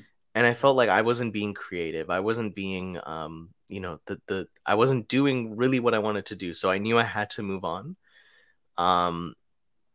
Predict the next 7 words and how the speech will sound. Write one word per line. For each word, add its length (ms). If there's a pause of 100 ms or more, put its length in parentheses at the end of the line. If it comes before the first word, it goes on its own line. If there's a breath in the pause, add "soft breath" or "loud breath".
(400)
and 180
also 320
the, 260
the 120
job, 500 (160)
the 160
teaching 680